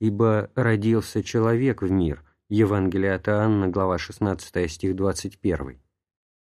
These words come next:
Так и всякий человек, рождаясь духовно в новую жизнь,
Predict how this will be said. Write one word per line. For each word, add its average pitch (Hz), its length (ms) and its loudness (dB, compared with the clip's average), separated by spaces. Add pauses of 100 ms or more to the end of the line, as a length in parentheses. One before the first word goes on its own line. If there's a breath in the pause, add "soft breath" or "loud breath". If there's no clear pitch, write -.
(180)
Так 120 220 0
и - 40 -2
всякий 127 420 -4
человек, 127 640 0
рождаясь 101 720 0
духовно 104 640 0
в 87 60 0
новую 92 420 2
жизнь, 120 380 0